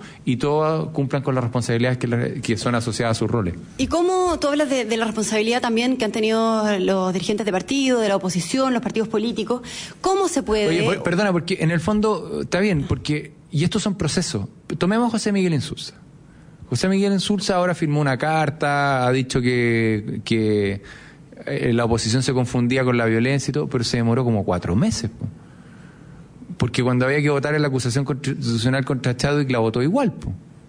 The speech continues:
Speaker 1: Entonces, acá hay procesos, se van produciendo lo-, las evoluciones y los cambios. Yo lo que espero es que esa sensatez que tomó tiempo en alguien como José Miguel Insulza de producirse, se
Speaker 2: Se
Speaker 1: produzca,
Speaker 2: extienda.
Speaker 1: se extienda.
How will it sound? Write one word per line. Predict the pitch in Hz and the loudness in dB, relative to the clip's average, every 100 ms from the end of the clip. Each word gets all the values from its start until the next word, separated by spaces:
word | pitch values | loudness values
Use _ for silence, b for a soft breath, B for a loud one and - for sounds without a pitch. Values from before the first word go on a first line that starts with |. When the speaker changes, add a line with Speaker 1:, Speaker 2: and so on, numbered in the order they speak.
| B B B B B B B | B B B B B B B
Speaker 1:
Entonces, | - 147 151 | -4 -2 -2
acá | 139 135 | -2 0
hay | 214 190 | 0 2
procesos, | 175 151 175 - 117 | 0 0 0 -2 -2
se | - 139 | 0 0
van | 151 | 0
produciendo | 160 151 - 160 175 185 | 2 0 0 0 2 2
lo-, | 185 180 175 170 165 160 156 139 | 4 4 2 2 2 2 2 2
las | 135 135 | 2 2
evoluciones | 135 127 123 156 160 | 2 2 2 2 2
y | |
los | 156 147 | 2 0
cambios. | 147 117 117 143 | 0 0 0 0
Yo | 135 | 0
lo | 156 | 2
que | 156 | 0
espero | - - 151 101 143 - B B B B B - | -2 -2 0 0 0 -6 B B B B B -8
es | - | -6
que | - 139 | 0 0
esa | 143 160 | 0 0
sensatez | 165 151 - 120 131 110 - - | 0 0 0 -2 -2 -2 -6 -4
que | - 117 | -2 2
tomó | 120 127 | 2 2
tiempo | 131 147 151 156 | 2 0 0 0
en | 143 | 2
alguien | 139 143 | 2 2
como | 139 127 | 2 0
José | 117 113 127 | 0 0 2
Miguel | 123 123 | 2 2
Insulza | 117 - 131 143 | 0 0 -2 0
de | 131 | 0
producirse, | 123 113 110 143 - - 131 B B B B | 2 0 0 0 -2 -4 -8 B B B B
se | - | -2
Speaker 2:
Se | |
Speaker 1:
produzca, | 107 117 127 208 | 2 2 2 2
Speaker 2:
extienda. | 156 139 - | 2 2 0
Speaker 1:
se | - | -2
extienda. | 107 - 147 95 73 - | -4 -4 -4 -2 -4 -10